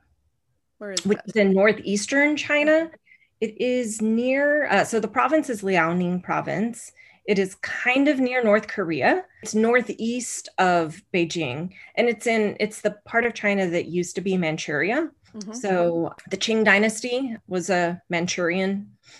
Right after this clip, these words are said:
Speaker 2: dynasty. So there's, like, a little imperial palace in Shenyang that was the Qing palace. And then they moved into the imperial palace in Beijing.
Speaker 1: I'm assuming it was some kind of program that allowed you to go there and work.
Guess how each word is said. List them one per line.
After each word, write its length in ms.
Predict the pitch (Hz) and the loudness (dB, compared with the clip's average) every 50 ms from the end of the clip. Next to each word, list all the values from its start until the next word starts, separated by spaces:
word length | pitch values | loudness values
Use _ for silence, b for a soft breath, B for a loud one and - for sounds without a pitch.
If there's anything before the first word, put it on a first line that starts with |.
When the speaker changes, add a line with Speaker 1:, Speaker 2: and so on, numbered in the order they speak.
| B B _ _ _ _ - | B B _ _ _ _ -2
Speaker 2:
dynasty. 440 | 190 180 175 190 190 - - 202 196 | 0 0 0 0 -2 -2 -2 -4 -2
So 160 | 202 165 160 | -2 -4 -4
there's, 220 | 170 165 156 156 | -4 -4 -4 -4
like, 100 | 156 151 | -4 -2
a 60 | 160 | -2
little 560 | 165 160 165 160 165 160 160 160 160 170 185 - - | 0 0 0 2 2 2 2 2 0 -4 -8 -8 -6
imperial 520 | 180 175 160 - - 170 160 165 160 160 156 | -6 -6 -6 -6 -6 -4 -2 -2 -2 -2 -4
palace 600 | 151 - 165 - - 147 170 180 - - - - - | -6 -4 -4 -2 -2 -4 -4 -6 -8 -12 -16 -12 -8
in 100 | 180 175 | -8 -6
Shenyang 560 | 175 - - 185 180 175 175 170 170 180 185 | -6 -6 -6 -4 -4 -4 -4 -4 -4 -4 -4
that 100 | 160 151 | -6 -8
was 160 | - 156 151 - | -10 -12 -14 -16
the 100 | - - | -16 -14
Qing 360 | - - 165 151 160 175 180 b b b _ - | -12 -10 -8 -6 -6 -8 -8 b b b _ -4
palace. 300 | - 151 170 175 170 180 | -2 -2 -2 -2 -2 -4
And 120 | 175 170 | -4 -2
then 120 | 170 170 | -2 -2
they 120 | 170 156 147 | -2 -2 -4
moved 340 | 160 156 135 143 160 - - | -4 -4 -6 -8 -8 -10 -10
into 180 | 139 147 - | -10 -10 -10
the 100 | - 139 | -12 -12
imperial 460 | 135 156 - - - 156 151 151 156 | -12 -10 -10 -8 -8 -6 -6 -8 -8
palace 420 | 156 - - - - - 156 - - | -8 -8 -8 -8 -8 -8 -8 -10 -10
in 360 | 143 135 127 143 170 175 185 - _ _ - | -10 -10 -10 -10 -12 -14 -16 -20 _ _ -8
Beijing. 380 | 175 170 165 147 120 - 180 - _ _ _ _ _ _ _ - | -6 -6 -6 -8 -8 -10 -12 -16 _ _ _ _ _ _ _ -12
Speaker 1:
I'm 160 | 226 226 226 | -10 -10 -10
assuming 400 | 226 - - 262 254 247 226 214 - - | -10 -10 -10 -10 -8 -8 -10 -12 -14 -16
it 160 | - 120 117 | -18 -16 -16
was 140 | 170 202 - | -16 -18 -16
some 160 | - - 208 | -14 -14 -14
kind 180 | 208 - 208 196 | -12 -14 -14 -16
of 100 | 190 - | -16 -16
program 500 | - - 202 185 190 190 185 185 185 180 | -14 -14 -12 -12 -12 -12 -14 -14 -14 -14
that 120 | 185 - | -14 -14
allowed 300 | 185 185 180 185 185 180 | -14 -14 -14 -14 -14 -12
you 120 | 180 185 180 | -14 -14 -14
to 120 | - - 180 180 - | -14 -16 -20 -20 -18
go 220 | _ - 185 180 180 | _ -12 -10 -10 -10
there 320 | 185 180 180 180 175 175 | -10 -10 -12 -12 -12 -14
and 300 | 170 - 170 175 - - _ _ _ | -14 -16 -18 -20 -20 -20 _ _ _
work. 440 | 180 170 175 175 170 - - _ | -18 -14 -12 -12 -12 -14 -16 _